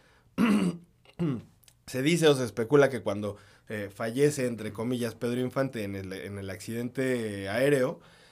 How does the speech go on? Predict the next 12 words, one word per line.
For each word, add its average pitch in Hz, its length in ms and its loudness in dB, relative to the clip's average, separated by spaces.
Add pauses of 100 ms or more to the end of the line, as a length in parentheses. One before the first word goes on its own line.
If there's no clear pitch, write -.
se 127 160 -8
termina 147 420 2
la 143 140 6
época 139 360 0
de 156 100 6
oro 156 260 4 (240)
y 143 120 0
un 160 120 0
poco 175 440 0 (220)
tiene 156 360 0
que 147 100 -2
ver 139 300 2